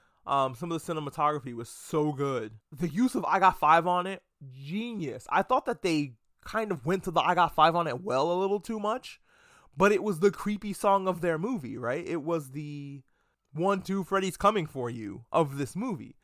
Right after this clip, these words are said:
The only problem is, I Got Five on It, as a song, thematically, doesn't fit this movie.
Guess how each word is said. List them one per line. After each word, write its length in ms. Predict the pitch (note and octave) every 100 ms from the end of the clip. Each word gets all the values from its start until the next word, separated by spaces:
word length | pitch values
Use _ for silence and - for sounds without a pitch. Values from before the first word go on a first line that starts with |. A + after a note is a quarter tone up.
| _ - _ -
The 120 | -
only 300 | A#3+ C4 A#3+
problem 500 | G3 G#3+ B3+ F#3+ E3
is, 380 | B2+ - B2 - _ -
I 160 | G3 B3+
Got 220 | B3 F3
Five 400 | - B3+ C#4+ F3+
on 240 | C3 A2+
It, 180 | A2+ C#3 _ _ _ _ _ -
as 220 | G3+ F3+
a 80 | D#3
song, 800 | - - B3+ E4 F3+ A#2+ - F#3 _ _ _ _ -
thematically, 920 | A3+ F#3+ G#3 C#4+ B3 - C3+ A2+ E3+ _ _ _ _ -
doesn't 420 | G#3+ B3 C4 A#3+
fit 260 | - C4 -
this 240 | G#3 D3+
movie. 540 | E3+ C#4 D#4+ A#2 G#2